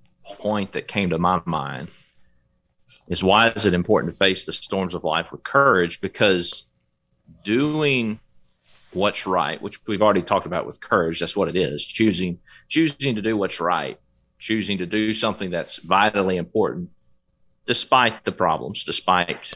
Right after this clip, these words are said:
you know, the fear, because doing what's right is not excused because of a difficult or terrifying situation. Um, God doesn't give us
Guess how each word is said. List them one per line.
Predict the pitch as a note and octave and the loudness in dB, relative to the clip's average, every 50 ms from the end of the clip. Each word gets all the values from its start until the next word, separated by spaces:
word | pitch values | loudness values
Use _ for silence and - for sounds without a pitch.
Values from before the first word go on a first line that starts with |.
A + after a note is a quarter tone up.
| - _ - | -16 _ -8
you | F2+ | -6
know, | E2+ D#2 | -6 -6
the | D2+ D#2+ | -6 -8
fear, | - - - E2+ C#2 A1+ E2 F#2+ A2 - _ _ - - - - - _ _ _ _ _ _ _ _ | -4 -2 0 0 2 0 -2 -4 -6 -12 _ _ -20 -20 -20 -20 -20 _ _ _ _ _ _ _ _
because | - G#2 - - B2+ G#2+ F#2 F2 | 0 0 2 4 2 2 2 4
doing | G2+ A#2 C3+ D#3 C#3+ B2+ | 4 6 6 6 6 6
what's | A2 G#2 - - - G2 | 6 4 4 2 0 0
right | G2 G#2 B2 B2 A2 F#2 | 2 4 4 4 4 4
is | F2+ F2 - | 4 2 2
not | F#2+ F#2+ F#2+ F#2+ E2 | 2 2 2 2 2
excused | - - - - - - - A2 A#2 A2 G2+ F2+ E2 D2 C#2+ D#2 F2 - - _ | -2 -4 -6 -6 -8 -8 -6 -4 -2 -2 0 0 -2 -2 -4 -4 -6 -8 -8 _
because | - E2+ - G2 F2 E2 | -10 -4 0 0 0 2
of | E2+ D#2 | 0 0
a | D#2+ D#2 D#2 - _ - - - | -2 -2 -4 -6 _ -20 -8 0
difficult | - A2 A2 - - - - F#2+ F2 D2+ - - | 0 2 2 2 0 0 2 2 2 2 2 0
or | - D#2+ D#2 D2+ | 0 0 0 -2
terrifying | - - - - G#2+ G2 E2+ E2 - - D#2+ D#2 D#2+ | -4 -8 -4 0 2 4 2 2 2 0 -2 -2 -2
situation. | - - D#2+ D2+ - D#2 D#2 C#2+ C2 C#2+ - - - - _ _ _ _ _ _ _ _ _ _ _ _ _ _ _ _ _ _ _ _ - | -6 -8 -8 -8 -6 -4 -4 -4 -2 -2 -4 -4 -6 -8 _ _ _ _ _ _ _ _ _ _ _ _ _ _ _ _ _ _ _ _ -6
Um, | - E2 E2 D2 - - F2 | -2 -2 -2 -2 -4 -4 0
God | G2+ G#2 G#2+ A#2+ B2 A#2+ G#2 | 2 4 4 4 4 4 2
doesn't | G#2 A2+ A2 A2+ A2 G#2+ F#2+ - - - | 2 2 2 2 2 2 0 -2 -2 0
give | G#2+ G#2 G#2 F#2 F#2 | 2 2 2 4 4
us | F2+ E2 E2 E2 - - - - - - - | 4 4 2 0 -2 -6 -8 -8 -10 -12 -14